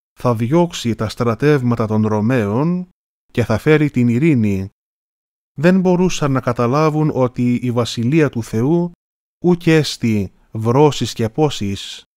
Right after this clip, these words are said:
Είναι πνευματική η βασιλεία του Θεού, δεν είναι για να τρώμε και να πίνουμε. Απέναντίας ο Χριστός μίλησε για σταυρική πορεία, για διώξεις αυτών που θα πιστέψουν σε Αυτόν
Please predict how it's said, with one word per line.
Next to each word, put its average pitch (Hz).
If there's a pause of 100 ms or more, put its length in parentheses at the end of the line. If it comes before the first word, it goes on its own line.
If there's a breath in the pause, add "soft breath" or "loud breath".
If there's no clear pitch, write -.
(800)
Είναι 170
πνευματική 127
η 107
βασιλεία 113
του 110
Θεού, 107 (440)
δεν 147
είναι 170
για 131
να 120
τρώμε 123
και 107
να 101
πίνουμε. 98 (1600)
Απέναντίας 120
ο 139
Χριστός 143
μίλησε 170
για 131
σταυρική 113
πορεία, 165 (300)
για 127
διώξεις 123 (280 soft breath)
αυτών 127
που 123
θα 120
πιστέψουν 113
σε -
Αυτόν 165